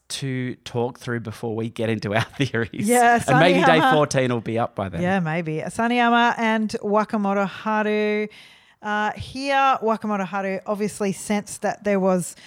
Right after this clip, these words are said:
Speaker 2: a possibility to get on the belt and get a win. He was full of energy and spirit. But Saniyama is not the opponent to think you're gonna get a win on the belt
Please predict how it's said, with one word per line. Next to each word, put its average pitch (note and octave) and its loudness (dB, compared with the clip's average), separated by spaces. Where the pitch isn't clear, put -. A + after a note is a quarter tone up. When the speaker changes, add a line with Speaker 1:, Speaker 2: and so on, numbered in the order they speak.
Speaker 2:
a F#3+ -4
possibility C4 2
to G#3 2
get A3 0
on G#3 -2
the F3+ -4
belt B3 2
and F#3+ -4
get F#3+ -2
a D#3+ -2
win. B3 -2
He A#3 -2
was F#3 -8
full D#4+ -2
of B3 0
energy A3 2
and F#3+ -2
spirit. G3 -6
But G#3+ 0
Saniyama C4 -2
is F3+ -2
not F#3 -4
the G3 -4
opponent F3 -4
to F3 -10
think F3 -8
you're F3 -6
gonna E3+ -6
get E3 -6
a E3 -6
win D#3+ -10
on D#3 -10
the D#3 -10
belt D3+ -8